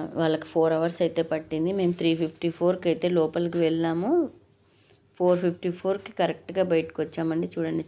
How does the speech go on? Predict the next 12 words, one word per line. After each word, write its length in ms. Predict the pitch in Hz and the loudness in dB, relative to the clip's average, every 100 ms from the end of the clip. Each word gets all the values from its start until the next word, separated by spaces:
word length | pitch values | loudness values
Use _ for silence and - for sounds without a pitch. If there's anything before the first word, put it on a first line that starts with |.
| - | -2
చెన్నకేశ్వర 640 | 165 170 170 165 - 170 | 0 0 0 -2 -2 -6
స్వామి 460 | 165 - 160 165 196 - | -6 -4 -4 -2 -4 -4
చాలా 200 | 156 165 | -2 0
ఓల్డెస్ట్ 640 | - 165 165 175 175 180 | 2 2 2 0 -4 -6
టెంపుల్ 340 | 180 165 165 165 | -4 -4 -2 -2
అండి, 300 | 165 214 320 - - - - | 0 -2 -4 -12 -20 -20 -8
మీరు 220 | 170 165 170 | -2 0 0
దర్శించుకోండి. 960 | 165 156 165 160 - 160 156 170 269 - - - - - - - _ _ _ - | -2 -2 -2 -2 -4 -4 -2 -2 -2 -6 -18 -20 -20 -20 -20 -20 _ _ _ 0
చాలా 240 | 131 151 180 | 2 2 2
ఓల్డెస్ట్ 540 | 175 160 165 - 165 | 2 2 0 -4 -4
టెంపుల్ 320 | 165 160 165 | -4 -2 -2
అండి, 200 | 160 180 | -2 -2